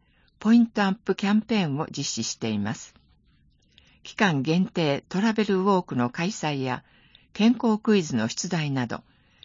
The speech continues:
いずれもポイントを貯めやすい内容になっています。貯まったポイントは、健康グッズなどに交換できます。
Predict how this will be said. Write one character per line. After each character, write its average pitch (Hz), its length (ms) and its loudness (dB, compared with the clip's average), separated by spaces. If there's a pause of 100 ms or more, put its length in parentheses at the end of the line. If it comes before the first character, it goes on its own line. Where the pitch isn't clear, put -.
(220)
い 160 100 -10
ず 208 160 2
れ 185 100 2
も 165 260 0 (120)
ポ 180 100 2
イ 208 80 8
ン 202 60 4
ト 185 180 2
を 180 60 2
貯 170 160 -2
め 220 140 6
や 226 120 4
す 220 140 -4
い 165 80 2
内 143 260 0
容 175 140 0
に 160 100 -2
な 156 120 -4
っ - 40 -8
て - 160 -8
い 110 100 0
ま 107 140 -2
す。 - 180 -14 (1300)
貯 202 120 2
ま 233 100 6
っ 240 60 -4
た 208 160 -2
ポ 202 160 0
イ 196 60 4
ン 185 80 2
ト 180 180 -2
は、 165 220 -2 (260)
健 226 220 4
康 220 260 0
グ 165 160 -2
ッ 135 60 0
ズ 156 140 -6
な 170 160 0
ど 170 100 0
に 113 80 2
交 180 220 -2
換 160 260 -4
で 131 120 -2
き - 140 -4
ま 113 140 0
す。 - 200 -20